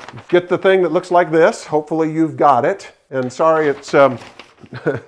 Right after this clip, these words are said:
sorry it's not, uh, uh, better done. But, uh, from, uh, the, from Adam until Christ, everyone went into the depths of the earth. Those who believed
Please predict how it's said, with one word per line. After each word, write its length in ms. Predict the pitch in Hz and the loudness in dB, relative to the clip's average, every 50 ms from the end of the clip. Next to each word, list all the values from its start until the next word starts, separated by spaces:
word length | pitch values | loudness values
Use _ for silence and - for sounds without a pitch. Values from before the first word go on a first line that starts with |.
| _ _ - - _ | _ _ -20 -20 _
sorry 240 | - - 180 185 180 | 2 4 6 6 6
it's 80 | 180 | 4
not, 320 | 175 175 170 156 - - 147 | 2 2 2 2 0 0 2
uh, 260 | 147 143 139 131 127 - - | 2 2 2 0 -4 -14 -12
uh, 100 | 143 143 | -10 -10
better 320 | 135 123 120 180 190 190 160 | -6 -2 0 2 2 2 0
done. 320 | 143 131 123 131 156 190 - _ _ _ _ _ _ _ _ _ _ _ _ _ _ _ _ _ _ _ _ _ _ _ - | -2 -2 -2 -2 -6 -8 -10 _ _ _ _ _ _ _ _ _ _ _ _ _ _ _ _ _ _ _ _ _ _ _ 0
But, 280 | - 160 151 147 - 196 | 4 4 4 4 4 4
uh, 260 | 170 151 147 147 127 - - - - - _ | 6 6 6 6 4 0 -12 -16 -18 -20 _
from, 560 | - - - - 180 190 208 214 220 208 196 - - 147 131 - | -20 -6 2 4 6 6 6 6 2 -4 -8 -12 -20 -18 -6 0
uh, 300 | 156 160 151 151 147 139 | 2 4 4 6 4 4
the, 240 | 131 135 139 135 139 - | 2 2 0 0 0 -2
from 140 | - 165 156 | -2 -2 0
Adam 420 | 135 156 170 190 214 240 240 240 | 2 4 4 6 6 6 4 4
until 400 | 226 220 175 180 180 185 165 156 | 2 -2 -6 -4 0 0 0 0
Christ, 600 | 156 - - 190 170 202 247 254 - - - - - _ _ _ _ _ _ _ _ _ _ _ _ _ _ _ _ _ _ - _ _ _ _ _ _ _ _ _ - | 0 -2 -2 0 0 0 0 -4 -8 -16 -20 -20 -20 _ _ _ _ _ _ _ _ _ _ _ _ _ _ _ _ _ _ -20 _ _ _ _ _ _ _ _ _ 0
everyone 460 | 156 165 196 233 220 208 202 202 190 | 4 4 4 4 4 4 4 2 2
went 160 | 180 180 175 | 0 -2 -2
into 220 | 175 165 165 175 151 | -4 -6 -6 -8 -10
the 80 | 151 | -6
depths 280 | 139 160 156 151 - - | -4 -4 -4 -4 -6 -10
of 60 | 156 | -8
the 140 | 135 139 139 | -4 -2 -2
earth. 300 | 139 139 135 139 - - _ _ _ _ _ _ _ _ _ _ _ _ _ | -2 -2 -4 -8 -14 -20 _ _ _ _ _ _ _ _ _ _ _ _ _
Those 360 | 113 110 147 147 151 160 156 - | -8 -2 0 0 0 0 -2 -4
who 140 | 175 151 | -6 -6
believed 640 | 139 123 127 123 147 190 220 226 220 214 208 - - | -4 -6 -6 -6 -4 -4 -4 -6 -6 -8 -10 -14 -20